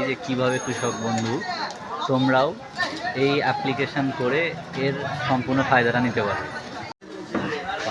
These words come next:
আমাকে বলেছিল মা ফোন করে যে একটা হরলিক্স আর একটা হরলিক্স বিস্কুট। তো এই বিস্কুটটা আমি কিনছিলাম অনেক জায়গাতেই, কিন্তু অনেক জায়গাতে বলছে ছোটো পাওয়া যায় না, সাগরদিঘি মার্কেট খুঁজে ফেলেন, পাওয়া যাবে না।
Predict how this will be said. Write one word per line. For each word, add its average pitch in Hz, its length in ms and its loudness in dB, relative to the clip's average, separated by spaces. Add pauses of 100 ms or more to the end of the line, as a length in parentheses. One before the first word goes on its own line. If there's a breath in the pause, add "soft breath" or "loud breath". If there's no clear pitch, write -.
আমাকে 123 240 0
বলেছিল 143 400 2 (160)
মা 139 120 8
ফোন 147 220 2 (120)
করে 143 160 4 (140)
যে 170 120 4 (280)
একটা 147 180 4 (100)
হরলিক্স 139 600 4 (180)
আর 139 100 4
একটা 143 380 4 (800)
হরলিক্স 147 440 8
বিস্কুট। 123 440 0 (720)
তো 113 60 4 (220)
এই 156 80 12
বিস্কুটটা 156 440 6
আমি 170 120 6
কিনছিলাম 165 500 8
অনেক 160 180 8
জায়গাতেই, 160 400 10
কিন্তু 175 220 6 (420)
অনেক 151 180 6
জায়গাতে 147 220 8
বলছে 143 240 0
ছোটো 151 240 6 (140)
পাওয়া 147 220 10
যায় 135 160 8
না, 135 60 6 (120)
সাগরদিঘি 135 480 6
মার্কেট 135 320 8
খুঁজে 143 240 6
ফেলেন, 127 260 6 (200)
পাওয়া 139 220 12
যাবে 127 200 6
না। 127 60 4